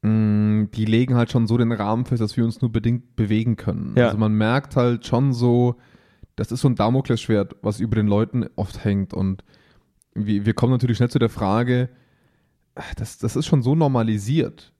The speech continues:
Speaker 1: Also die, die Art und Weise, ich glaube, es geht nicht darum, dass das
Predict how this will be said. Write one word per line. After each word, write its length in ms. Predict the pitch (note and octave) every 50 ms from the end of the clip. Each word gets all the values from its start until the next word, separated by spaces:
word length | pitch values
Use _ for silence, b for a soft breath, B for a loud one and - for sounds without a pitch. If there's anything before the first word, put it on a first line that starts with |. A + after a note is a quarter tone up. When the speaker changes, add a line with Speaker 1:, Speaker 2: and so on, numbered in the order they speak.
| _
Speaker 1:
Also 220 | - - G#2 G#2+ A2
die, 200 | G#2+ A2+ G2 -
die 120 | - A#2+
Art 100 | - D#3
und 140 | D#3 C3+ A#2
Weise, 340 | A2 G#2 A#2+ D3 D#3+ B2+ G#2+
ich 120 | - -
glaube, 160 | - C#3 C3+
es 80 | C3+ -
geht 120 | - -
nicht 160 | - F3 - -
darum, 300 | C3 C#3 C#3+ C#3+ C3+ B2+
dass 280 | A#2+ A#2+ - - _
das 240 | _ A#2 G#2+ -